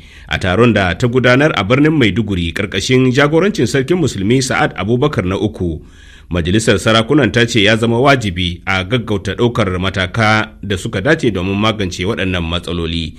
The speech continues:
Wakilinmu a birnin Maiduguri ɗin, Bilyamin Yusuf, na ɗauke da ƙarin bayani.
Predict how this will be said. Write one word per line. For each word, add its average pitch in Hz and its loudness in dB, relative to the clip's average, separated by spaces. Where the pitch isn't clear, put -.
Wakilinmu 147 2
a 110 2
birnin 135 0
Maiduguri 123 2
ɗin, 127 2
Bilyamin 113 2
Yusuf, 151 2
na 101 -2
ɗauke 95 -2
da 101 0
ƙarin 87 -2
bayani. 78 -4